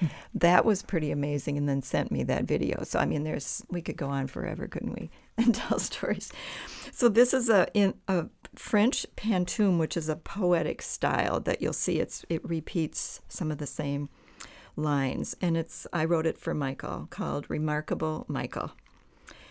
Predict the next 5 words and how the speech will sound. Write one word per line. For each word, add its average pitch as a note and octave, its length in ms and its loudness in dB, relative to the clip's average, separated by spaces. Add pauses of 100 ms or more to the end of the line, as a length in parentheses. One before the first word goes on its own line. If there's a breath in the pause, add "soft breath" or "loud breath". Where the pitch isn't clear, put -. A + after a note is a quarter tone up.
(680 loud breath)
Michael A3 540 6
is F#3+ 220 0
God's F3 680 2 (320)
thin E3 380 4
place, - 640 -8